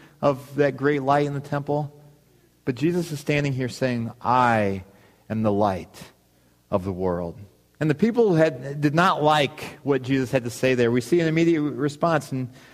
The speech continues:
verse thirteen that the Pharisees challenged him, saying, "Here you are appearing as your own witness." Your testimony is not valid. And so what they're basically saying is, "Jesus,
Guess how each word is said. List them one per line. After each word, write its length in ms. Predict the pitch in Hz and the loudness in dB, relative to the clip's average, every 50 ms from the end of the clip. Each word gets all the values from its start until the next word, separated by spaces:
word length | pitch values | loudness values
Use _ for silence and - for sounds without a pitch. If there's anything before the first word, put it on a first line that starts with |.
| - _ - | -20 _ 0
verse 220 | 147 143 131 - - | 0 0 0 0 0
thirteen 720 | 156 156 147 - - - - 165 160 151 139 127 120 113 - - - - - | 0 0 0 0 -4 -4 -2 0 2 2 0 0 -4 -6 -10 -18 -10 -2 0
that 220 | 156 151 - 151 | 0 0 0 0
the 360 | 143 147 147 147 147 135 127 - | 2 2 4 4 2 0 0 0
Pharisees 540 | - 170 175 175 170 170 - 170 - - | 0 2 2 2 2 2 0 -2 -2 -4
challenged 580 | - - - 160 170 196 208 196 160 107 - - | -6 -4 -2 0 0 0 0 0 -2 -4 -6 -6
him, 220 | 110 95 90 104 | -8 -6 -6 -8
saying, 480 | 113 - - 143 139 135 135 135 131 - - - - - _ _ | -8 -4 -2 -2 0 -2 -2 -4 -8 -10 -14 -20 -20 -20 _ _
"Here 260 | - - 214 233 247 247 | -4 0 2 2 4 4
you 220 | 226 196 190 196 | 4 4 4 4
are 200 | 214 214 202 160 | 4 4 4 2
appearing 380 | 135 - - 185 190 196 190 190 | 2 2 2 2 4 4 4 2
as 100 | 175 156 | 2 2
your 140 | 180 180 | 4 4
own 180 | 180 175 170 165 | 4 2 2 2
witness." 680 | 175 202 214 175 127 101 82 - - - - - - - - _ _ _ _ _ _ _ _ _ _ 165 | 2 2 2 0 -4 -8 -10 -12 -12 -14 -14 -14 -16 -18 -20 _ _ _ _ _ _ _ _ _ _ -2
Your 80 | 160 147 | -2 -2
testimony 720 | - - 196 190 185 - - 175 165 156 147 147 147 147 | -2 0 0 0 0 -2 -4 -2 -2 0 0 0 0 0
is 160 | 143 135 - | 0 0 0
not 280 | 160 156 156 143 131 120 | 0 0 0 0 0 0
valid. 460 | 139 147 147 147 139 113 92 85 76 - 95 - - _ _ _ _ _ _ _ _ _ _ _ _ _ _ _ - | 2 2 4 4 4 2 0 -2 -4 -8 -14 -20 -20 _ _ _ _ _ _ _ _ _ _ _ _ _ _ _ -10
And 100 | 139 131 | -8 -4
so 160 | - 156 151 | 0 0 2
what 160 | 147 156 170 | 2 2 0
they're 140 | - 175 160 | 0 0 2
basically 380 | 147 160 160 147 151 - 156 139 | 2 2 0 0 0 0 0 0
saying 300 | 143 - 156 156 151 143 | 0 0 0 0 0 0
is, 240 | 135 123 113 - - | -2 -4 -6 -10 -6
"Jesus, 560 | - 151 160 165 170 165 160 - - - | -2 -2 0 0 0 -2 -2 -4 -10 -16